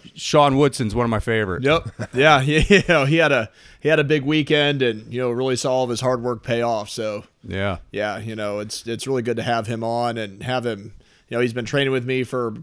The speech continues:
Speaker 2: I'd say, three years, about three and a half years, and, you know, really see the culmination of all his work come and,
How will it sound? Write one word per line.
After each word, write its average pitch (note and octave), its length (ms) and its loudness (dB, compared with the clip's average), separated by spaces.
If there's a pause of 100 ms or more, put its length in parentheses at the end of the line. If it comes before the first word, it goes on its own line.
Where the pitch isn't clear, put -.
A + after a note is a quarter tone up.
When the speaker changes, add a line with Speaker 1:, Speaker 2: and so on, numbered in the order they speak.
(120)
Speaker 2:
I'd A#2 200 -4
say, A2 320 -4
three B2+ 280 -6
years, B2 540 -2
about A#2 280 -4
three C3+ 160 -4
and B2 80 -4
a A2+ 40 -6
half A2 240 -6
years, A2+ 340 -6
and, G2 260 -14
you A2+ 100 -14
know, G#2 180 -6
really A#2 300 -4
see B2+ 240 -4
the A2 220 -6 (360)
culmination B2+ 600 2
of A#2 80 -2
all A#2+ 140 4
his A2+ 180 -2
work A#2+ 400 -4
come A#2 320 -4
and, G2+ 240 -12